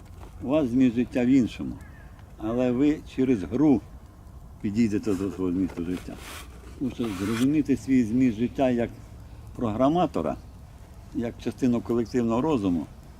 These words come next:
це дуже непросто. Тому що це вже йде інформація,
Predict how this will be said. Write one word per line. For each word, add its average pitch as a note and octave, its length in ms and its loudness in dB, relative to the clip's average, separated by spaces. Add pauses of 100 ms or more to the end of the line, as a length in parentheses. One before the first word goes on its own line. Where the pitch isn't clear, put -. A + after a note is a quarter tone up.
(280)
це - 160 -8
дуже A2+ 280 0
непросто. G#2 560 -2 (840)
Тому A2 140 -4
що G2 120 -6
це C3 180 0
вже A2+ 160 2
йде A2+ 180 4
інформація, B2+ 760 2